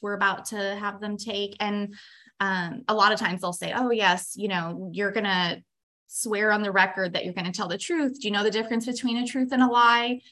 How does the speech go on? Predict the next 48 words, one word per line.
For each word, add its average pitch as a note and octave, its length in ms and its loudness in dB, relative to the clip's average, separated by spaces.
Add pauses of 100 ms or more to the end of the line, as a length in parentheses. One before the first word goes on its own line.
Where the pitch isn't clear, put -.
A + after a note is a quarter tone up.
(120)
"Yes." A3+ 480 2
"Okay, A3 240 0
that's F#3+ 180 0
all G3 160 4
we're G#3 120 -2
gonna G#3 160 -2
ask G3+ 400 0
you F3+ 180 -2
if F3+ 140 -4
you, G3 260 -4
if F#3+ 140 -6
you F#3+ 40 -2
promise F#3+ 380 2
to G3 80 -6
tell G3+ 160 -4
the G3 100 -4
truth F3+ 280 -4
and F3 100 -4
not E3+ 220 -2
tell F3+ 200 -2
a E3 60 -4
lie." E3+ 220 0
And F#3 180 -2
so G#3+ 140 0
then A3+ 160 4
you'll A#3 100 4
just G#3+ 240 -2
kind G#3 140 0
of F#3 80 -4
change G3+ 280 0
your F3+ 140 0
words D#3+ 320 2
to G#3+ 100 -4
make F3+ 140 -8
sure F#3 180 -4
they F3 160 -2
understand. E3+ 600 -2 (260)
"Do - 80 -6
you G3+ 100 0
promise G3 440 2
to A3 80 -4
tell G#3 220 -2
the G#3 100 -2
truth?" A#3 460 -2 (720)
And F3+ 140 4
they'll E3+ 100 2
say E3 220 -2
yes. - 540 -6